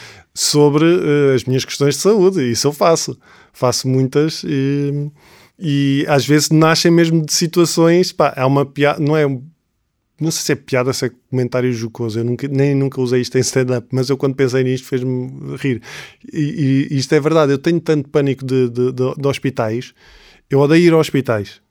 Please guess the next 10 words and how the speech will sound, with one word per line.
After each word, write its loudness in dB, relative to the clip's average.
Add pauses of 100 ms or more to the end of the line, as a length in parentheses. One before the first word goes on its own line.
(180)
odeio, 2
eh, 2
ir 4
a 4
hospitais, -2
mas 0
de -14
tal 4
modo 0 (520)
que 4